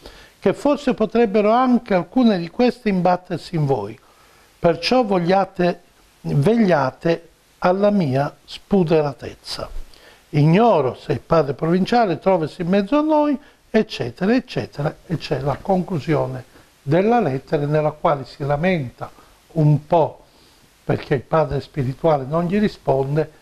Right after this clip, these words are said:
e poi vedremo nella prossima lettera come il padre Agostino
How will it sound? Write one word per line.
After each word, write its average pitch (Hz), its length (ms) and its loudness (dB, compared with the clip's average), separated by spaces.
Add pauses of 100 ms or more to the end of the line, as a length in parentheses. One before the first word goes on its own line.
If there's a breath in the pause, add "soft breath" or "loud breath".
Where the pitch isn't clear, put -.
(140)
e 156 120 -2
poi 147 220 0
vedremo 135 420 -2
nella 139 260 -2
prossima - 420 -4
lettera 127 380 -4
come 135 240 -4
il - 60 -8
padre 131 400 -4
Agostino 135 640 -6